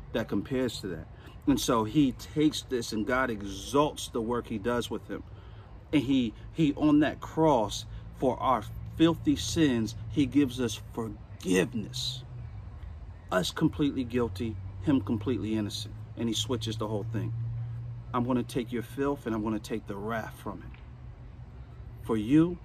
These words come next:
I'm gonna give you cleanness, make you spotless. I'm gonna call you one of the chosen ones. I'm gonna call you a child of God, not a child of wrath. I'm gonna call you a child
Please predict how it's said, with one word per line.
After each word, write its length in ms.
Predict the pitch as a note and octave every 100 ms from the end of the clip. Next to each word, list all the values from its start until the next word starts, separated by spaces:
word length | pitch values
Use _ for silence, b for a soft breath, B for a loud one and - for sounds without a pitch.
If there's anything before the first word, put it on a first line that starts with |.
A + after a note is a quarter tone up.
| - - - -
I'm 160 | A#2
gonna 160 | A#2+ A2+
give 300 | G#2 A#2 A2
you 280 | A2+ G#2+ G2 -
cleanness, 760 | - - C#3+ A#2+ G#2 F#2+ - - - - - -
make 280 | B3+ A#3+ -
you 120 | A3
spotless. 800 | - - - B2+ - - - - B B B
I'm 100 | C#3
gonna 120 | B2
call 280 | - - B2+
you 160 | A2+ A2
one 180 | A2+
of 60 | G#2
the 80 | F#2
chosen 640 | - - C3+ A#2+ G#2 F2+
ones. 260 | F#2 - - B B
I'm 120 | C3+
gonna 100 | C#3
call 160 | - B2
you 160 | A2+ G2+
a 60 |
child 460 | - - C#3 C3 A2+
of 100 | G2+
God, 220 | G#2+ F#2
not 180 | G2+ C3+
a 60 |
child 360 | D#3 - C3 B2+
of 140 | A2
wrath. 280 | C3 B2 G#2+ B B
I'm 100 | C#3+
gonna 140 | C#3+ C3
call 320 | - C3+ A#2+
you 220 | A#2 A2
a 60 | -
child 640 | - - C3+ B2+ A#2+ A2+